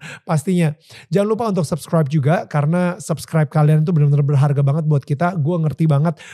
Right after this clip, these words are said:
banyak orang-orang yang nonton video ini tapi nggak ngeklik subscribe. So please banget, uh, bisa klik subscribe, karena subscribe kalian itu akan menambah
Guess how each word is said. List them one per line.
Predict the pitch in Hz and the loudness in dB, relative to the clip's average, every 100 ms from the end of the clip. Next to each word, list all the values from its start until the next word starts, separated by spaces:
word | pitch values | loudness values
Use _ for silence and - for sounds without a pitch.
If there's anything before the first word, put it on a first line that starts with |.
| - | 0
banyak | 151 156 170 185 - - - | 2 4 2 -2 -6 -20 -6
orang-orang | - 151 147 160 185 | 0 2 2 0 0
yang | 160 | 0
nonton | 151 143 156 | 0 0 2
video | 160 147 147 | 2 2 4
ini | 151 190 | 2 0
tapi | 196 151 135 185 196 | 0 -2 -2 -4 -2
nggak | 151 151 - | 0 -2 0
ngeklik | 147 147 156 160 | -2 0 -2 -4
subscribe. | - - - - 143 139 - - 156 | -8 -10 -10 -4 -2 -2 -8 -20 -16
So | - 165 156 165 - - - | -2 2 2 0 -6 -20 -8
please | 180 175 - | -2 0 0
banget, | 165 156 170 175 - | 0 0 0 -4 -6
uh, | 143 143 | -2 0
bisa | 143 156 147 | 0 0 -2
klik | - 151 - | 0 -2 -4
subscribe, | 143 - - 180 - | -8 -6 -4 -4 -4
karena | - 147 156 160 | -4 -2 0 -2
subscribe | - 160 - 156 143 | -4 -6 -2 -2 0
kalian | 147 147 151 | 0 2 0
itu | 139 202 202 | 0 -2 -4
akan | 151 190 170 | -8 -6 -4
menambah | 151 139 147 | -2 0 0